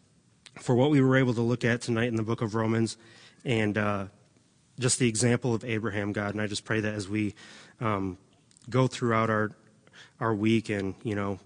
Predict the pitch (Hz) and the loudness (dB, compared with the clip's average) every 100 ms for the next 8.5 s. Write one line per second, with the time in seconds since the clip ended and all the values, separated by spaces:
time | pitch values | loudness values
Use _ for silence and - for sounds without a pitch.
0 | - 110 113 117 107 107 104 104 101 95 | -8 -2 0 0 0 -4 -4 -6 -6 -6
1 | 107 113 120 - 113 104 - - - - | -4 -2 -2 -2 -4 -2 -6 -14 -12 -2
2 | 113 117 120 117 - 120 110 107 104 104 | 2 4 2 0 0 0 0 0 0 -2
3 | - 104 101 95 90 95 92 _ - - | -4 -6 -4 -6 -6 -8 -8 _ -20 -16
4 | - 120 120 123 120 110 110 117 113 110 | -2 0 2 2 2 2 0 0 -2 -2
5 | - 113 107 117 101 120 110 - 113 104 | -2 -2 -2 -4 -4 -2 -2 0 0 0
6 | 107 110 107 - - - - 104 98 90 | 0 -2 -6 -20 -20 -20 -8 -4 -4 -6
7 | - - - _ _ - - 139 123 120 | -10 -20 -20 _ _ -20 -8 -4 0 2
8 | 113 107 110 127 127 | 4 2 0 -2 -8